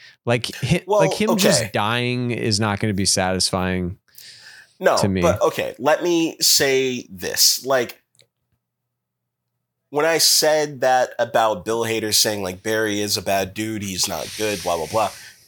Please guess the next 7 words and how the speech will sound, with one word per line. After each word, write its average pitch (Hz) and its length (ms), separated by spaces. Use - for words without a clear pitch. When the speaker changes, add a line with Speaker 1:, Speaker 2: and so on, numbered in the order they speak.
Speaker 2:
it 170 60
was 156 200
more 151 600
in 135 180
the 127 100
sense 131 480
that, 110 460